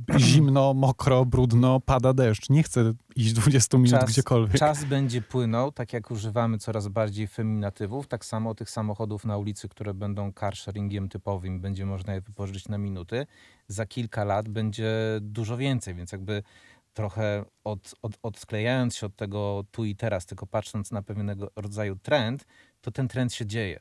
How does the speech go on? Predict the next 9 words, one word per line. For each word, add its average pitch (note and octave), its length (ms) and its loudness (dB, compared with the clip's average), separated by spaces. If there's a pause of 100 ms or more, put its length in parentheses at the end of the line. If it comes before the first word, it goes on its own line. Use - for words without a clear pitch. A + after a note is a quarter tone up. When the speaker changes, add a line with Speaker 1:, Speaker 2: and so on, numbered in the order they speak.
Speaker 1:
W - 60 -20
sensie G2 220 -10
to A2+ 180 -6
jest, G#2+ 280 -8
wracając A2 400 -6
trochę G#2 320 -8
do, A2 320 -12
do G#2+ 120 -12
twojego A2 440 -6